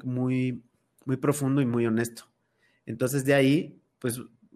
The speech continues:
y yo lo digo, vuelvo a los jeeps, pues imagínate, vas, eh, no sé, todos los sábados y se vuelven hasta casi religiones, ¿eh? Son sectas,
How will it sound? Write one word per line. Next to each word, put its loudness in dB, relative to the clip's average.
y -4
yo 4
lo 6
digo, 2
vuelvo -2
a 2
los -2
jeeps, -8
pues -10
imagínate, 0
vas, -2
eh, -2
no -6
sé, -6
todos -2
los 0
sábados 2
y -6
se -4
vuelven 2
hasta -4
casi -4
religiones, -4
¿eh? -10
Son -8
sectas, -6